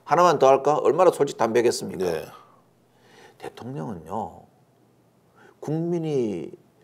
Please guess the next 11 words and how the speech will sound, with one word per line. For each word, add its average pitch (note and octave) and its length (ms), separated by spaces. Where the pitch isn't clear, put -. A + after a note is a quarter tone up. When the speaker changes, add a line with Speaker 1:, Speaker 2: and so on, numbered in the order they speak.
Speaker 1:
너무 C3+ 220
이게 C3 140
왕조적인 D#3+ 540
생각은 A2+ 320
아니지만 F#2+ 480
국민이 F#3+ 680
내 E3+ 320
권리를 F3 440
맡긴 C3 400
지도자입니다. F2 880
Speaker 2:
네. E2+ 280